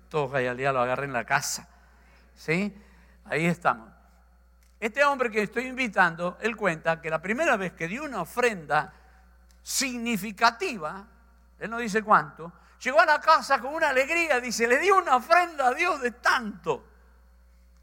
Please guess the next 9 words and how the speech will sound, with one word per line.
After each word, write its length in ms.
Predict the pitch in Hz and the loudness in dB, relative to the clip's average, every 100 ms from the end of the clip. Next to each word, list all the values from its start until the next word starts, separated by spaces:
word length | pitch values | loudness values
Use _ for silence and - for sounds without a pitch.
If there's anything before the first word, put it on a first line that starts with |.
| _ _ | _ _
Y 140 | 160 170 | -12 -8
dice 320 | 240 - 196 | -6 -4 -6
que 100 | 175 | -6
el 100 | 165 | -6
padre 460 | - 240 196 190 - - | -2 -2 -2 -8 -10 -6
le 140 | 175 | -4
dijo, 320 | 240 196 214 214 | -2 -2 -4 0
"¿Qué 160 | 523 | 0
hiciste? 680 | 480 - 196 - - 110 | 0 -4 -6 -8 -10 -10